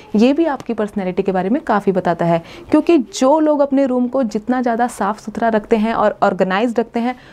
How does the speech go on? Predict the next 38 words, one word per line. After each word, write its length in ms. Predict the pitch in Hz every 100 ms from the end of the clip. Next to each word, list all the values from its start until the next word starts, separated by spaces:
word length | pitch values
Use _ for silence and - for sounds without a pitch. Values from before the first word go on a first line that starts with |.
| -
वो 180 | 226 294
लोग 280 | 311 302 302
काफ़ी 340 | 233 220 294
ज़्यादा 280 | 262 247 254
ऑर्डरली, 720 | - 202 196 196 202 226 240 - -
हार्ड 320 | - 220 240 226
वर्किंग 340 | 233 - 247 -
और 140 | 302
रिलायबल 480 | 247 226 185 165 170
होते 280 | 165 165 165
हैं 280 | 165 170 170 - - -
और 160 | 277
वो 200 | 247 262
अपने 460 | 294 247 208 220 247
गोल्स 540 | 196 196 202 247 -
को, 300 | - 208 233 - - - -
को 200 | 226 277
पाने 320 | 240 202 190
के 160 | 202
लिए 200 | 196 247 269 -
और 120 | -
अपनी 380 | - 220 240 277 285 -
अचीवमेंट्स 560 | 226 - 233 254 285 277
के 100 | 262
बेसिस 320 | 214 214 208
पर 160 | 240
खुद 220 | 269 - 208
को 160 | 294
डिफाइन 540 | 330 247 - 220 185 165
करते 300 | 160 156 160
हैं। 260 | 165 160 - - - - - - -
बात 320 | 208 233 277
करते 260 | - 285 277
हैं 60 |
हम 140 | 262 262
फैक्ट 320 | - 247 247
नंबर 280 | 233 208 226
फ़ाइव 340 | - 190 180